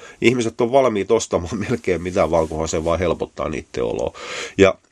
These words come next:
koiriomistajat on aika useasti melkein vielä herkempi uhraamaan rahaa sen lemmikkis hyvinvoinnin eteen, jonka jälkeen kaikki rajoitteet ja muut lähtee. Ihmisethän ei halua kuulla sitä,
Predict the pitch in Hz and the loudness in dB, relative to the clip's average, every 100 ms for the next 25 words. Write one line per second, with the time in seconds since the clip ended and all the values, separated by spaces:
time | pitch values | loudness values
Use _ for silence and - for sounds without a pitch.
0 | _ - 104 95 92 82 85 - 87 - | _ -4 2 2 2 -2 -4 -2 -2 -2
1 | 92 82 82 65 - _ - _ _ _ | -2 0 -2 -8 -14 _ -20 _ _ _
2 | _ _ _ _ - 127 85 90 82 82 | _ _ _ _ -8 0 2 2 0 0
3 | 73 - 90 - - - 58 55 95 90 | -4 -2 -2 -4 -20 -14 -12 -2 2 4
4 | 92 82 92 87 113 104 85 76 76 71 | 4 4 4 4 0 0 -6 -6 -6 -8
5 | - - 78 82 80 78 76 73 78 73 | -6 -6 -4 -2 -2 -2 -2 -2 0 -2
6 | 78 80 76 73 95 87 85 - - - | 0 -2 -2 -4 0 2 0 -4 -4 0
7 | - - - - - - - 101 92 80 | -2 -4 -14 -18 -16 -16 2 4 4 2
8 | 82 78 78 78 - 80 76 - 80 87 | 0 -2 -2 -4 0 0 0 -4 -4 -2
9 | 80 85 82 80 87 82 57 _ - 110 | 2 4 4 2 2 2 0 _ 2 2
10 | 95 101 90 85 82 - 78 85 80 80 | 4 0 2 0 0 -2 -4 -2 -2 -2
11 | - 78 - - 104 180 185 170 131 104 | 0 0 0 4 6 6 4 0 0 2
12 | 131 120 127 123 95 - - 95 82 - | 4 4 2 0 0 -2 -2 0 0 -2
13 | 87 78 69 | -6 -6 -8